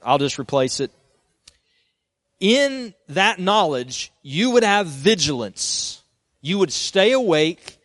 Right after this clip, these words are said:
and you would take measures to protect that which you hold dear and valuable. And really what the Bible has unfolded for us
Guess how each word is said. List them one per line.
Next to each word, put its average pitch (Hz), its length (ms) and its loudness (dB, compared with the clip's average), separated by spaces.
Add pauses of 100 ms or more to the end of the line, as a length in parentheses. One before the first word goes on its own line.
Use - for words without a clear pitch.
(140)
and 151 160 -4
you 196 100 -2
would 165 160 -2
take 220 320 0
measures 165 600 0
to 175 140 -6
protect 160 680 -2
that 151 420 0 (220)
which 156 240 -2
you 170 140 0
hold 151 480 2 (240)
dear 151 400 0
and 131 120 -8
valuable. 107 540 -4 (1300)
And 185 240 0
really 262 280 2
what 196 240 2
the 165 80 -2
Bible 220 380 2
has 170 100 0
unfolded 185 520 2
for 151 220 -2
us - 540 -4